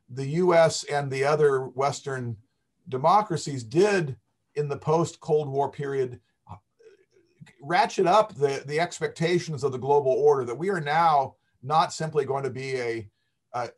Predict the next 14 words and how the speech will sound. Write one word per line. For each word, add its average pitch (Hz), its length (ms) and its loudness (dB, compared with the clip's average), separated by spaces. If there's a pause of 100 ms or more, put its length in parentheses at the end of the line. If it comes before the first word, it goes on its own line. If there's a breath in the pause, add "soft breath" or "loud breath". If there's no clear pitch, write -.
(160)
a, - 360 -8
an 123 160 -10
old 170 400 2
United 147 440 -2
Nations 143 480 -6
centered, 135 720 -6 (400)
uh, 120 320 -2
Westphalian 147 800 -2
system, 151 340 -6
but 139 140 -4
we 185 140 -2
are 196 100 -2
going 160 280 0
to 147 360 -8